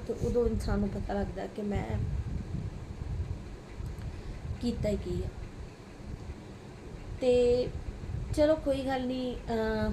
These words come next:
ਹੌਸਲੇ ਨਾਲ ਲੱਗੇ ਰਹੋ। ਜ਼ਿੰਦਗੀ ਕਦੀ ਤਾਂ ਸਮੂਥ ਹੋਏਗੀ, ਕਦੀ ਤਾਂ ਕੋਈ ਖੁਸ਼ੀ, ਕਦੀ ਤਾਂ ਕੋਈ, ਅਮ, ਸਾਰਿਆਂ ਦੀ ਦੁਆ ਨਾਲ ਸਾਡੀ ਜ਼ਿੰਦਗੀ 'ਚ ਵੀ ਆਊਗੀ। ਕੋਈ ਗੱਲ ਨਹੀਂ, ਆਪਾਂ ਸਿਰਫ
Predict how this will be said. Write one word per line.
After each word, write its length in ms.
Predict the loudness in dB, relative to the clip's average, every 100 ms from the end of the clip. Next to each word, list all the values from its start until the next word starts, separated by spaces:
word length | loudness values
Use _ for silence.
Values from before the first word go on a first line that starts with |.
| 2
ਹੌਸਲੇ 440 | -2 -2 0 2
ਨਾਲ 280 | 2 -2 -4 -8 -8 0
ਲੱਗੇ 340 | 0 4 2
ਰਹੋ। 240 | 4 0 -4 -8 -8 -8 -10 -12 -14 -14 -8 -2
ਜ਼ਿੰਦਗੀ 500 | 2 2 2 0 -2 -6 0
ਕਦੀ 260 | 0 0 -2
ਤਾਂ 320 | -2 -4 -2 -6 -8 -12 -12 -12 -10 -10 -6
ਸਮੂਥ 480 | -4 -2 0 0 0
ਹੋਏਗੀ, 460 | 2 2 0 -4 -6
ਕਦੀ 280 | -4 -4 -4 -6
ਤਾਂ 80 |
ਕੋਈ 160 | -2 -2
ਖੁਸ਼ੀ, 580 | -2 -4 -4 -2 -4 -4 -2
ਕਦੀ 240 | -2 -2 -6
ਤਾਂ 80 | -6
ਕੋਈ, 280 | -2 0 0 -4 -6 -6 -10 -10 -6 -2
ਅਮ, 760 | 0 0 0 0 0 -2 -4 -8 -10 -6 -6 -6 -8 -8 -2
ਸਾਰਿਆਂ 380 | 0 0 0 0 -2 -4
ਦੀ 80 | -4 -4 -4 -4 -4 -6 -4
ਦੁਆ 340 | 2 2 2 2
ਨਾਲ 180 | 0 0
ਸਾਡੀ 300 | 0 0 0
ਜ਼ਿੰਦਗੀ 420 | 0 -2 -2 -4
'ਚ 80 | -4
ਵੀ 140 | 0
ਆਊਗੀ। 440 | 0 0 -2 -4 -4 -2
ਕੋਈ 180 | 0 2
ਗੱਲ 180 | 0 0
ਨਹੀਂ, 220 | -2 -4 -4
ਆਪਾਂ 320 | -6 -4 -4 -6 -4
ਸਿਰਫ 220 | -2 -2